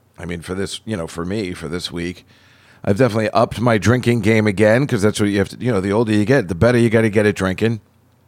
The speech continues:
<laughs> And why not? 'Cause what else is there to do? But I definitely drank a lot on my actual birthday and Saturday. My actual birthday, as you know,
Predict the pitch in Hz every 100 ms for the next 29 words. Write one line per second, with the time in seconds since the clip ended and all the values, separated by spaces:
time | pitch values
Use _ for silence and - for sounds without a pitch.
0 | _ _ - - - 95 - _ - -
1 | - _ _ - 110 135 135 120 104 _
2 | _ _ _ _ - 135 180 202 202 160
3 | 98 - - _ _ _ 120 120 107 156
4 | 175 165 117 139 107 135 123 113 95 107
5 | 87 82 80 - _ _ _ _ _ _
6 | _ _ - 71 95 92 90 85 110 107
7 | 107 92 90 90 82 - - 87 101 101
8 | 98 92 92 90 95 101 101 95 92 92
9 | - 87 85 80 82 80 78 85 69 82
10 | 80 85 82 82 87 92 120 147 190 123
11 | 85 78 90 123 160 151 78 73